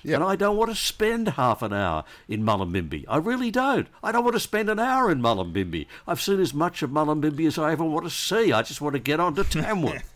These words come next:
Speaker 2: <laughs>
Speaker 1: How long, how long, Kel, do you reckon, has the phrase road rage been around? That sounds
Speaker 2: Yeah.
Speaker 1: to me like a nineties term, but m-, it might be
Speaker 2: Um,
Speaker 1: earlier.
Speaker 2: might have been earlier in America, might have been eighties because of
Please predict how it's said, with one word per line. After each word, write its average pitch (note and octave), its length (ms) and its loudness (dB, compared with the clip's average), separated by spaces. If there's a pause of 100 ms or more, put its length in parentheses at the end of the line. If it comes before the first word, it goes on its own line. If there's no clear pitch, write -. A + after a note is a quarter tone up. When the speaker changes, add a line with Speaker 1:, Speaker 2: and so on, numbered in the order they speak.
Speaker 2:
<laughs> C3+ 140 -16 (320)
Speaker 1:
How B3+ 200 4
long, G#3+ 460 4
how F#3 160 2
long, E3 180 4
Kel, C3 220 2
do A#2 80 -4
you A#2 60 2
reckon, A#2 260 0
has G2+ 140 -2
the G2+ 80 -6
phrase F#2+ 520 0
road E2+ 380 2
rage C#2+ 480 -4
been D2 160 -6
around? C#2 400 -6
That - 160 -6
sounds D#3 320 0
Speaker 2:
Yeah. A2 80 0
Speaker 1:
to A#2 60 -6
me A2 120 -2
like F#2 160 -4
a E2 60 -4
nineties D#2 640 -6
term, C#2 380 -8
but D#2+ 120 -8
m-, F2+ 100 -10
it - 100 -10
might D3 320 2
be D#2+ 80 2
Speaker 2:
Um, E2 60 2
Speaker 1:
earlier. D2 200 -2
Speaker 2:
might G3+ 220 -2
have G#3 80 -4
been F3 160 2
earlier C#3 400 2
in A#2 80 0
America, G#2+ 440 0
might G2+ 220 -2
have G#2+ 80 -6
been G#2+ 140 0
eighties G2 480 -2
because G#2+ 400 -4
of F#2+ 200 -2